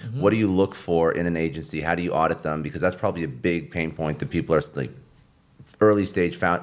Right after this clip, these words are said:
Speaker 2: all the way through to late stage that are just trying to tack on or bolt on a marketing
Speaker 1: Yeah.
Speaker 2: department.
Speaker 1: I, I don't think the three of us here would actually go find an agency. I think we would go find, like, like, an individual that's been there, done that. So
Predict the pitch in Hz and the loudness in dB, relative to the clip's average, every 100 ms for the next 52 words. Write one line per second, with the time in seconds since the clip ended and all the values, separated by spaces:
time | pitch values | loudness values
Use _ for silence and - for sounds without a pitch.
0 | - 82 104 110 101 95 - 92 87 82 | -2 4 4 4 2 0 -2 -2 0 0
1 | 85 - 85 76 78 78 73 82 78 73 | -2 -2 -2 0 -4 -6 -4 -4 -4 -6
2 | - - - - 101 92 95 87 85 69 | -14 -20 -18 -4 0 0 0 0 0 0
3 | 87 85 78 76 82 92 80 71 - 69 | 0 0 -2 -2 0 0 -2 -8 -4 -4
4 | - 55 - - - - - _ - 135 | -4 -8 -12 -20 -20 -20 -20 _ -4 -2
5 | - 127 185 240 - 165 110 - 123 143 | 0 0 0 -2 -6 -10 -10 -8 -2 0
6 | 107 107 - 120 110 104 107 107 110 101 | 0 -4 -6 -6 -4 -2 -2 -2 -8 -14
7 | - _ 117 110 - 107 113 101 95 92 | -16 _ -6 -4 -4 -6 -6 -8 -10 -10
8 | - 117 143 120 113 104 110 104 113 104 | -8 -4 -4 -4 -6 -4 -4 -4 -4 -4
9 | 104 107 101 95 - _ - 107 110 113 | -4 -6 -8 -10 -14 _ -10 -8 -8 -6
10 | 107 95 101 117 127 143 104 - 110 104 | -6 -6 -6 -2 -2 -2 -4 -6 -8 -6
11 | 101 95 104 110 - 110 101 | -6 -6 -6 -6 -4 -4 -6